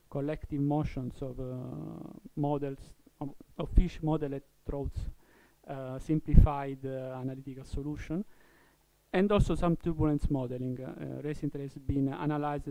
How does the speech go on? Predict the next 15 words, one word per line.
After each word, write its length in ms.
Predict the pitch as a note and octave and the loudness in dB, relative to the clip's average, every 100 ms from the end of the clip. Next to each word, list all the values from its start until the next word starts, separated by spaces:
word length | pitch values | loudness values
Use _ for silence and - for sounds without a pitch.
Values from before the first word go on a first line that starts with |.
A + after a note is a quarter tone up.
| - | -6
through 220 | C#3 C#3 | -4 -4
reinforcement 580 | C#3 C3 C#3+ - C3 B2+ | -6 0 0 2 -6 -6
learning. 320 | A#2+ D#3 D#3+ E3 - | -10 -10 -10 -12 -6
So, 240 | E3+ C#3 - - | -4 -4 -6 -6
since 200 | F#3 F3+ | -2 0
I 60 | F#3+ | 0
already 300 | F3 F3 F3 | 0 0 2
mentioned 400 | E3+ F3 D#3+ D#3 | 2 2 -2 -4
it 80 | - - - - | -8 -6 -6 -2
quite 280 | - F3+ - | 2 2 0
a 40 | |
few 160 | D#3+ E3+ | 2 2
times, 400 | - F#3 F#3 - | 4 2 8 8
so 200 | D#3 C#3+ | 6 0
let's 380 | C#3 E3+ - - | -4 -6 -8 -20